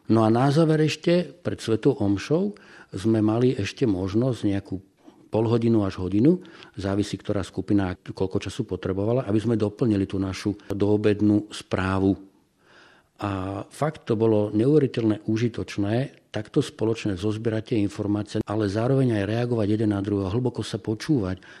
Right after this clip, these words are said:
a hľadať, čo Duch Svätý mi chce povedať v tom, čo ten druhý hovorí.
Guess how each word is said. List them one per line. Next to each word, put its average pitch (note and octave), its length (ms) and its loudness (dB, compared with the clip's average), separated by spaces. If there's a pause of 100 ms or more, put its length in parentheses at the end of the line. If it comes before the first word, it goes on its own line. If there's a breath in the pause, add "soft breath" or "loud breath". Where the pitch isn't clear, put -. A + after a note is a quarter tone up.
(120 loud breath)
a F#2+ 160 -2
hľadať, A#2 720 2
čo - 400 -6
Duch F#3 320 2
Svätý G#2 480 -4
mi G#2 160 0
chce - 320 -4 (320)
povedať G#2 640 -2 (160 soft breath)
v - 160 -20
tom, A#2 160 -2
čo B2+ 160 -2
ten A#2+ 160 -2
druhý A#2+ 320 0
hovorí. F#2+ 400 -6